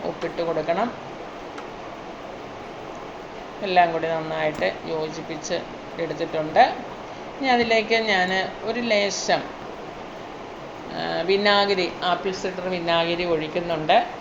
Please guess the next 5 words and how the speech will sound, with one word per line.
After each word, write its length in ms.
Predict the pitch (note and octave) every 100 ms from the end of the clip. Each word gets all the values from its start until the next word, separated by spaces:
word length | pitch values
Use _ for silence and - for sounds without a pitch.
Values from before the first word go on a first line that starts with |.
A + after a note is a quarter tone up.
| - - - - - - - - - - - - - - - -
ഒരു 100 | F4 C#4+
ടീസ്പൂണോളം. 720 | G3+ F#3 - F3 E3+ D#3 C#3+ - - - - - - - - - F3+
ആ, 40 | F3 F3
ഇനി, 180 | F#3 G3+ G3 - -
ആ, 40 | -